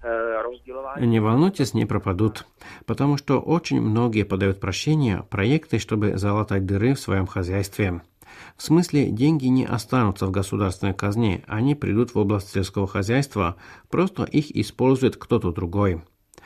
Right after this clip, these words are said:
Speaker 2: Другая часть дотации структурирована иначе. Это так называемые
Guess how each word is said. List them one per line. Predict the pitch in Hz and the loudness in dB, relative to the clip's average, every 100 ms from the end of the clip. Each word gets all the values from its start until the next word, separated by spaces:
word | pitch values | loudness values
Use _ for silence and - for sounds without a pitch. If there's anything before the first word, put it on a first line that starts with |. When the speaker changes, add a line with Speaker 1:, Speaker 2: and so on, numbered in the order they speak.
| - - | -20 -8
Speaker 2:
Другая | 107 113 101 101 95 | 0 2 4 2 2
часть | 113 107 | 0 0
дотации | 113 131 135 165 156 | 0 0 2 2 2
структурирована | - - - 107 135 151 131 117 - | 0 -6 0 0 2 2 2 0 0
иначе. | 107 98 101 - 92 85 - - | 0 0 0 0 -4 -4 -12 -4
Это | 151 143 | -2 -2
так | - 143 | -2 -2
называемые | 120 110 104 98 98 101 110 113 113 | 0 0 2 2 2 2 2 2 0